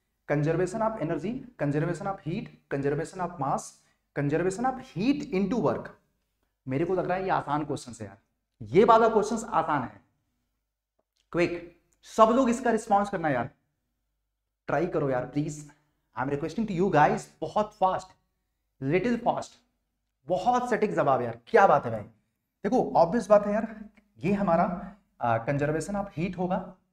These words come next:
heat into the work, क्योंकि heat को work में hundred percent conversion कर पाना इम्पॉसिबल, Impossible है, ये आपको भी पता होगा, ये हमारा impossible है। और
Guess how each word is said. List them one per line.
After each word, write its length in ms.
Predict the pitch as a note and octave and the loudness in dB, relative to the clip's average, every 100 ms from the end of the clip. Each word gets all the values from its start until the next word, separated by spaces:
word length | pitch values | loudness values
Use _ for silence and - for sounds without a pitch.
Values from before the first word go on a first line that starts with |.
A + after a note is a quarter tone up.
| _ _ _ E3 | _ _ _ -4
heat 180 | G3 | -2
into 180 | G3+ F3+ | -2 -2
the 80 | E3+ D#3+ | 2 2
work, 200 | B3 - - _ _ _ - | 2 0 -14 _ _ _ -10
क्योंकि 200 | E3+ A#3 | -4 -4
heat 420 | - F2+ F#3 A#3+ - | -4 -4 -2 -2 -2
को 80 | B3 B3 A#2 | -2 -2 0
work 240 | D#3 F#3 F3 | 0 0 -4
में 80 | A#3 - - D3 | -6 -6 -8 -6
hundred 340 | D#3 G#3 G3+ | -4 -4 -4
percent 300 | D3 - F3 | -6 -6 -6
conversion 420 | C3 B2 A#2+ D3 D#3 | -4 -4 -4 -6 -8
कर 140 | B2 | -8
पाना 280 | - A2+ D3 - - | -6 -6 -6 -8 -10
इम्पॉसिबल, 1500 | A#2+ A2+ F#2 - _ _ _ _ _ _ _ _ _ _ - F#3 | -8 -8 -12 -16 _ _ _ _ _ _ _ _ _ _ -6 -4
Impossible 500 | F#3 C3 A2 G#2+ G2+ | -2 -2 -4 -6 -6
है, 260 | B2 - C3 | -6 -8 -8
ये 280 | C3+ E3+ - | -4 -4 -2
आपको 340 | A2+ A#2 - C3 | -2 -2 -6 -8
भी 120 | E3 | -6
पता 240 | G#2+ - | -6 -8
होगा, 340 | F#2+ - _ _ _ _ _ _ _ | -10 -12 _ _ _ _ _ _ _
ये 200 | B2+ D#3+ | -8 -4
हमारा 340 | F3+ C#3+ D3 - | -2 -2 -4 -6
impossible 420 | A#2 - G#2+ - _ _ | -8 -8 -12 -16 _ _
है। 80 | _ _ _ _ _ _ - | _ _ _ _ _ _ -6
और 340 | C3 C3 C3 | -4 -2 -6